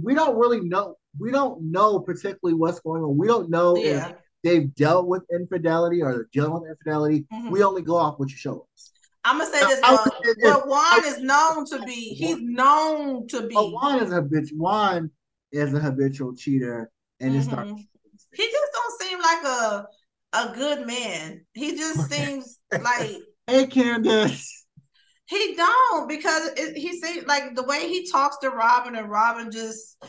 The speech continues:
Speaker 2: I don't wanna say allows it, but Robin just so do-, Robin, Robin seems so docile with him, but you see
Speaker 1: Mm-hmm.
Speaker 2: how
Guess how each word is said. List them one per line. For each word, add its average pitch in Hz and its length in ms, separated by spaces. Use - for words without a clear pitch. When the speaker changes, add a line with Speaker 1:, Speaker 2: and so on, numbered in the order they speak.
Speaker 2:
I 277 80
don't 349 180
wanna 285 160
say 269 160
allows 226 640
it, 208 240
but 214 240
Robin 247 460
just 233 480
so 269 300
do-, - 260
Robin, 262 360
Robin 262 280
seems 277 300
so 226 240
docile 214 760
with 202 160
him, 226 420
but 202 160
you 262 60
see 143 180
Speaker 1:
Mm-hmm. 208 80
Speaker 2:
how 240 80